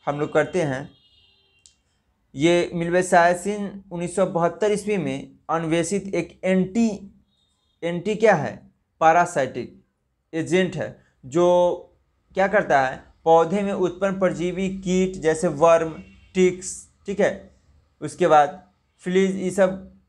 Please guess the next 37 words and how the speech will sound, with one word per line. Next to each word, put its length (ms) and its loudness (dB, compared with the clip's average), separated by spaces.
के 80 2
विरुद्ध 320 -2
जो 220 0
है 200 2
उसके 340 -4
लिए 160 -2
ये 140 0
कारगर 440 4
माना 300 -4
जाता 340 -6
है, 200 -16
ठीक 120 -10
है, 220 -4
मिल्बेसाइसिन। 800 0
तो 160 0
इसका 460 4
सही 380 -2
ऑप्शन 300 -2
जो 140 -2
है 100 -2
यानी 160 -10
सही 260 -2
आंसर 220 -2
होगा 280 2
ऑप्शन 300 -4
नंबर 220 -4
बी, 180 -6
कृषि 420 -2
कीटक 500 -2
है, 80 -14
कृषि 500 -4
कीटक 400 -2
है, 100 -12
ठीक 120 -10
है, 120 -2
कृषि 420 -14
कीटक। 380 -16